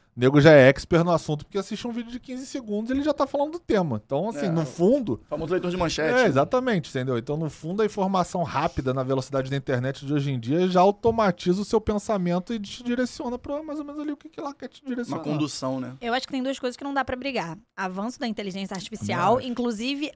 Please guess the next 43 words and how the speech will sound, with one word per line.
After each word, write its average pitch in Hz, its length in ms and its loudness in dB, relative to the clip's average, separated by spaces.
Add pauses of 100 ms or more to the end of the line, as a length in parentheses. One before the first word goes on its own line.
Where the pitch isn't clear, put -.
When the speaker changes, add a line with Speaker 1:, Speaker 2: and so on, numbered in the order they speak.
(120)
Speaker 3:
o 240 100 -6
tipo 311 440 -4
de, 254 480 -4
de 202 160 -6
notícia 269 440 -6
que - 80 -6
a 262 60 2
gente 240 240 -6
recebe, 226 480 -2
ela 214 160 -2
ainda 262 240 -6
é 247 100 -4
atrasado 240 800 -2 (400)
em 220 80 -6
relação 240 360 -4
ao 240 60 -2
nível 269 460 0
do 202 240 -4
avanço 226 520 -2
da 269 80 -4
inteligência 202 440 -6
artificial. 202 600 -2 (500)
E 220 140 -2
outra 277 220 -4
coisa, 214 220 -4
eu 202 40 -10
tava 208 160 -8
conversando 208 320 -8
outro 208 180 -8
dia 196 220 -4
com - 80 -12
uma 208 140 -8
professora, 208 580 -6
mãe 196 140 -6
de 208 80 -8
uma 208 80 -8
amiga 202 260 -6
minha. 180 260 -6 (680)
O - 80 -14
consumo 349 560 2
da 311 80 4
informação 269 420 0
mudou. 208 320 2